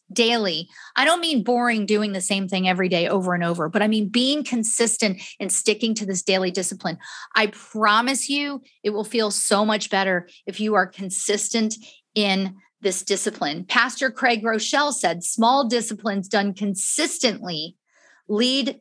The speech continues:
to big results over time," because anyone can do anything one time, but it takes godly discipline and diligence to be consistent, especially when it feels like nothing is happening.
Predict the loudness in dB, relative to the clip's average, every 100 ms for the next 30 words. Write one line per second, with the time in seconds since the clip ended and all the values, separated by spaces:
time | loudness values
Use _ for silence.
0 | -8 -4 0 0 0 -2 -8 -6 -4 0
1 | 2 2 -4 -12 -12 _ -20 _ -4 -2
2 | 0 -2 -2 -2 -2 -4 -8 _ -20 -6
3 | -2 0 0 0 0 2 2 2 2 2
4 | 0 -2 -2 -2 0 0 0 -2 -2 -2
5 | -2 0 2 2 0 0 0 0 -8 _
6 | _ 0 0 2 0 0 0 2 2 2
7 | -2 -4 -4 -4 -6 -2 -2 -2 -6 -2
8 | 0 2 0 0 0 -2 -2 -4 -6 -2
9 | 0 2 0 -2 -4 -2 0 0 0 -4
10 | -6 -6 -4 -2 0 -2 -2 -2 -4 -6
11 | -14 -4 -2 0 0 2 2 0 -2 -4
12 | -4 -4 -6 -4 -4 -2 -2 -4 -8 -8